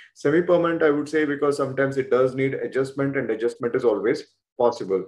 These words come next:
Now, the ideal qualities of a sling material are that it should be biocompatible,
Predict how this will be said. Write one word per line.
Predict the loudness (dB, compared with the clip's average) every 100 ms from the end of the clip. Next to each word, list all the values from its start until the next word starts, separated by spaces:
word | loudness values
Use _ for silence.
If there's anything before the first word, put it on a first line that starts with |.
| -12 _ _ _ -20 -20 _ -20 -20 _ _ _ _ _ _ _ -20 -20 -12
Now, | -4 0
the | 2
ideal | 4 4 4 4
qualities | 4 2 2 0
of | -2
a | -4
sling | -2 -2 0
material | -2 0 2 2 2
are | 2
that | 0 0
it | -4
should | -6 -2
be | -2
biocompatible, | 0 -2 -2 -4 -2 -2 -2 0 2 2